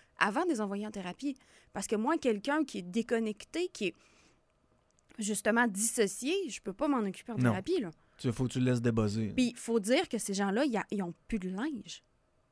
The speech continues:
Speaker 1: Moi, j'ai fait une thérapie trente jours fermés, là. T'as
Speaker 2: Ouais.
Speaker 1: pas de vêtements, là.
Speaker 2: Fait que
Speaker 1: Donc,
Speaker 2: c'est trente jours tenus.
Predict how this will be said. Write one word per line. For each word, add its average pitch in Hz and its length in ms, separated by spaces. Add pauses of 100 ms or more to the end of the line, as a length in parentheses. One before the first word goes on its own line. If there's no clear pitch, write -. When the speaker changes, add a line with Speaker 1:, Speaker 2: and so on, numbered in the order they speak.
(140)
Speaker 1:
Moi, 311 120
j'ai 285 100
fait 208 80
une 196 60
thérapie 208 260
trente 214 220
jours 208 100
fermés, 208 300
là. 196 100 (240)
T'as 170 80
Speaker 2:
Ouais. 233 60
Speaker 1:
pas 262 60
de 240 60
vêtements, 226 300
là. 233 80
Speaker 2:
Fait - 960
que - 60
Speaker 1:
Donc, 117 60
Speaker 2:
c'est 135 120
trente 151 200
jours 156 140
tenus. 143 300